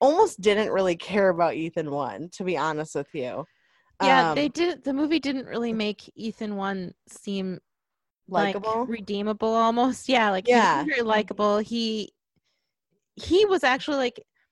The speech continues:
Speaker 2: I know, you know how I said earlier, like, yeah, Sophie one was, like, when she was around Ethan one, she was,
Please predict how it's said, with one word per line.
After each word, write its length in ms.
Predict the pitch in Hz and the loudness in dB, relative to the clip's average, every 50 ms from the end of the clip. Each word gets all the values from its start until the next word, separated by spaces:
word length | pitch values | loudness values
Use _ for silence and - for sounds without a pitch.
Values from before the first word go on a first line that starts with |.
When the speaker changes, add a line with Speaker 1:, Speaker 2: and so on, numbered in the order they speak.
| _ _ _ _ _ _ _ _ _ _ _ _ - | _ _ _ _ _ _ _ _ _ _ _ _ 0
Speaker 2:
I 100 | 220 247 | 0 2
know, 200 | 262 277 285 269 | 2 2 0 0
you 140 | 233 262 311 | 2 2 2
know 100 | 302 302 | 2 2
how 80 | 285 277 | 2 0
I 80 | 262 | 0
said 180 | 277 - 254 - | 0 -2 -2 0
earlier, 420 | - 214 226 233 226 208 202 202 196 | 0 0 2 2 2 0 0 -2 -2
like, 320 | 190 190 190 - - - _ _ | -2 -4 -6 -6 -10 -18 _ _
yeah, 300 | _ - - 294 302 254 | _ -4 0 2 2 2
Sophie 440 | 233 - - 277 269 320 - 320 277 247 | 0 0 0 0 0 2 2 2 2 2
one 220 | 247 254 262 254 | 2 0 0 0
was, 160 | 240 233 - | -2 -2 -2
like, 240 | 214 196 - - - _ _ _ _ _ _ _ _ _ _ _ | -2 -4 -4 -6 -12 _ _ _ _ _ _ _ _ _ _ _
when 100 | 226 233 | -8 -6
she 140 | - - 277 | -6 -6 -6
was 140 | 233 226 247 | -6 -4 -4
around 460 | 214 214 220 226 233 240 240 233 - - | -2 0 2 2 2 0 -2 -4 -8 -12
Ethan 400 | 180 226 233 - 262 202 202 196 | -10 -10 -8 -6 -6 -6 -6 -6
one, 340 | 185 190 190 185 180 - - _ _ - | -6 -6 -6 -6 -8 -12 -16 _ _ -20
she 200 | - - 240 220 | -14 -10 -8 -8
was, 280 | 208 202 - - _ | -8 -10 -14 -18 _